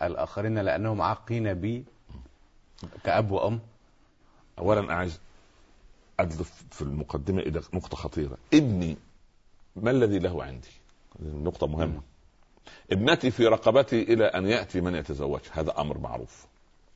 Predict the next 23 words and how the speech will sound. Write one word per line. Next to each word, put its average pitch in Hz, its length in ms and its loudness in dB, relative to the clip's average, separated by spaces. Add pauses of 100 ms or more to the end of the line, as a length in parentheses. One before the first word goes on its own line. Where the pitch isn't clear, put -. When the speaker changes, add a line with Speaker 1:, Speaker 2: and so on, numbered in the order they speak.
(340)
Speaker 2:
تمام؟ 98 300 0
عشان - 200 -2
بس 82 140 0
Speaker 1:
نعم. 90 80 2
Speaker 2:
نفس - 160 0
القضية. 69 380 0 (140)
Speaker 1:
مم. 82 160 -8 (360)
إلى 101 120 0
أن - 40 4
Speaker 2:
البنات، 101 300 0
Speaker 1:
يأتي 107 140 0
Speaker 2:
البنات 110 240 6
Speaker 1:
من - 60 -2
Speaker 2:
لهم 101 100 6
حقوق. 107 300 4
Speaker 1:
يتزوجها. 90 280 -4 (180)
Speaker 2:
آه. 78 100 0
Speaker 1:
نعم. 76 160 -4 (920)
Speaker 2:
البنات 82 320 2
لهن 95 160 4
Speaker 1:
مم. 95 100 2
Speaker 2:
حقوق 85 340 -2
أكثر، - 300 -6